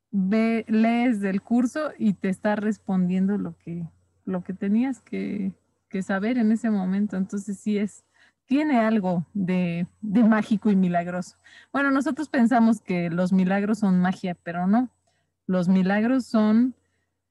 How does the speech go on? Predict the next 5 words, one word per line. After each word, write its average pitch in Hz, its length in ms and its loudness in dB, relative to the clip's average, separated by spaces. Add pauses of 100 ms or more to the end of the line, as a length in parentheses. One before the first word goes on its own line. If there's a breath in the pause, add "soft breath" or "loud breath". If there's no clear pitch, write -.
(160)
em, 170 760 -2
cambio 226 460 4
en 185 240 4
nuestro 180 300 -2
pensamiento, 180 840 0